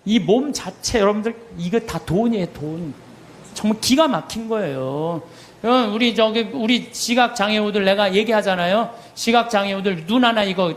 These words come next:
하나 이거 갈아 끼는데 얼마 들어? 일억 들어, 일억. 두 개 갈아 끼면 이억이야, 이억. 지금 나 눈 뜨고 쳐다보고 있는 분들 이억 깔고 지금 쳐다보고 있는 거, 이억 깔고. 아니,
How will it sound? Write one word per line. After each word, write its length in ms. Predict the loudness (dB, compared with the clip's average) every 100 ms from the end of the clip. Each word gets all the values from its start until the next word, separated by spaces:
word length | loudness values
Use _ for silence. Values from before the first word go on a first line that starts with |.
| -8
하나 240 | -4 0 0
이거 220 | 0 -2
갈아 340 | 0 0 2 0
끼는데 260 | -2 0
얼마 280 | 0 0 0
들어? 140 | 0 0
일억 320 | -2 -2 -4
들어, 140 | -4 -4
일억. 520 | -2 -2 -2 -4 -12 -20 -20 -12
두 140 | 0 2
개 140 | 4
갈아 240 | 4 0
끼면 160 | -2 -8
이억이야, 460 | -6 -4 -4 -4 -6
이억. 520 | -4 -4 -4 -6 -12 -18 -2
지금 200 | 2 4
나 180 | 2
눈 220 | 2 0 0
뜨고 200 | -2 -2
쳐다보고 520 | -2 2 4 2 0
있는 180 | -2 -4
분들 280 | -4 -4 -4
이억 400 | 0 2 2 -2
깔고 340 | -4 -2 -2
지금 140 | -2 -2
쳐다보고 420 | 0 2 0 0
있는 140 | 0
거, 120 | 2
이억 200 | 2 2
깔고. 680 | 2 2 0 0 0 0 -2 -4 -10 -10 -12 -12 -10 0
아니, 380 | 2 4 2